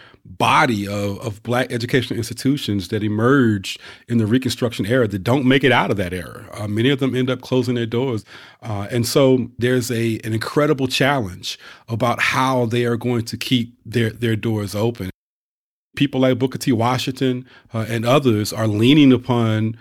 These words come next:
white philanthropy, but as Doctor James Anderson argues in his book, uh, on the history of, of Black education in the South, we cannot overlook and underestimate the role that Black folks play in keeping these doors open. Black folks are using,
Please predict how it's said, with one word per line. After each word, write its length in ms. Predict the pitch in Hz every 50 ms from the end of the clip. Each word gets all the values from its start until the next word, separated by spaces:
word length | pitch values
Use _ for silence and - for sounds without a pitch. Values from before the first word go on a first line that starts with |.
| - - _ _ _
white 280 | - 98 127 123 117 113
philanthropy, 760 | - 127 110 107 113 123 143 151 - - - - 107 95 95
but 160 | 90 110 107
as 100 | 107 95
Doctor 280 | - - 143 - - 117
James 340 | 92 - 131 127 127 117 -
Anderson 480 | - 123 123 139 143 135 120 - - 98
argues 460 | - 117 123 139 151 127 110 107 -
in 80 | 104 101
his 140 | 107 101
book, 400 | 110 120 135 127 120 120 - - _ - - - - - _ -
uh, 60 | 120 113
on 200 | 113 - 120 120
the 80 | 113
history 300 | 101 139 131 - 127 113
of, 100 | 110 104 -
of 160 | - 120 110
Black 220 | 113 131 123 120 127
education 340 | 110 107 - 127 113 113
in 40 | 107
the 40 | 98
South, 260 | - - 131 110 110
we 80 | 127 160
cannot 300 | - 175 156 156 156 156
overlook 420 | 160 143 139 135 131 147 143 -
and 80 | 131 -
underestimate 760 | 131 135 127 101 104 127 143 - - 135 117 113 110 104 104 - - - - - -
the 100 | - 131
role 240 | 120 127 135 143 143
that 140 | 135 135 117
Black 320 | 117 127 135 160 - -
folks 280 | - - 127 - - -
play 340 | - - 107 95 92 92 - - - - _ _ -
in 80 | 143 143
keeping 380 | - - - 147 - 147 131
these 200 | 123 123 117 113
doors 280 | 117 123 113 110 104 107
open. 300 | 107 110 107 - 107 104
Black 260 | - 123 135 143 -
folks 240 | - 156 143 131 -
are 80 | 127 117
using, 640 | 107 110 120 135 147 147 135 143 139 139 139 143